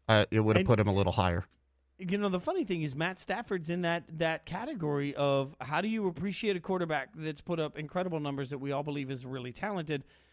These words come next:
Speaker 2: but plays on a bad team all the time. I mean, you guys know I'm not a big believer that wins and losses are just a quarterback stat, but, uh, it has to factor into this. So, I mean, I, I think it's a little tougher when you look four years out, 'cause four years from now,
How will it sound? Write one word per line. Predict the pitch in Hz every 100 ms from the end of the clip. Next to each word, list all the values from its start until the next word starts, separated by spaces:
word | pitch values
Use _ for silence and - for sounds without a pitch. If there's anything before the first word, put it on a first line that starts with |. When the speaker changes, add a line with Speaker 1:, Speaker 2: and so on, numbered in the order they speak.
| _ -
Speaker 2:
but | 143
plays | 165 190 160
on | 147
a |
bad | 135 131 127
team | 190 233 120
all | 90
the | 82
time. | 104 82 -
I |
mean, | 113 127 120 123 113
you | 127
guys | 127 117 113
know | 123
I'm | 127
not | 127
a | 123
big | 139 131
believer | 147 131 139 143
that | 123
wins | 123 139 131
and | 127
losses | 120 123 - 131
are | 127
just | 113 131 -
a | 120
quarterback | 202 214 135 110
stat, | - 117 190
but, | 143 127 - _ _ _ -
uh, | 110 -
it | 123 120
has | 131
to | -
factor | 120 131 120 113 135
into | 254 202
this. | 135 135 160
So, | 160 143
I | 135 160
mean, | 180 160
I, | 147 -
I | 202
think | 269 392
it's | 240 _ -
a |
little | 202 190
tougher | - 196 175
when | 156 151
you | 147
look | 143
four | - 165 147
years | 135 131
out, | 151 135
'cause | 143 135
four | - 208
years | 165 226 220
from | 151
now, | 143 143